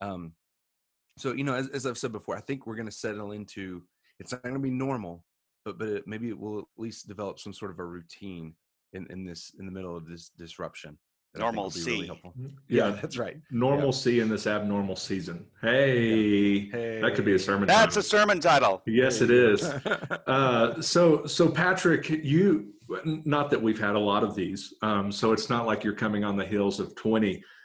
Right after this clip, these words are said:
Speaker 3: pastors. There's only been two, uh, <laughs> but we've only done two so far. Philip Nation, uh, who, who you probably remember from, uh, from his Lifeway, uh, days. Uh, and, and real, real quick, is there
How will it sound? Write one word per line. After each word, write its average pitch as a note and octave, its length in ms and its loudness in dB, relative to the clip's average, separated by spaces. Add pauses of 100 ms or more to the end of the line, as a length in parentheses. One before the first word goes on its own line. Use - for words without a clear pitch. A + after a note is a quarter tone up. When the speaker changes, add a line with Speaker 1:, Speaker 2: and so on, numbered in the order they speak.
(160)
Speaker 3:
pastors. G2+ 600 -4
There's G2+ 180 0
only G#2 200 2
been F2+ 180 -2
two, F2 420 0
uh, A#2 340 2 (300)
<laughs> - 0 - (300)
but C#3+ 320 2 (200)
we've C#3 140 6
only C3+ 240 6
done A#2 180 4
two B2+ 240 2
so A2 260 -2
far. G#2 280 0
Philip B2+ 260 2
Nation, A#2+ 480 -2 (280)
uh, A2+ 260 2
who, C#3 180 4 (100)
who C#3+ 100 6
you G#3+ 180 4
probably G#2+ 460 2
remember G2 500 -2
from, F#2+ 160 -6 (400)
uh, F#2+ 140 -6 (100)
from G#2 160 -4
his G#2 220 -8
Lifeway, G2+ 640 0 (400)
uh, G2+ 240 -4
days. G#2 540 0
Uh, G2 400 -4 (280)
and, A2 320 0
and A2+ 260 -2 (100)
real, F#3+ 280 2
real C#3+ 160 4
quick, C#3+ 320 2
is G#2+ 100 -2
there A2+ 240 4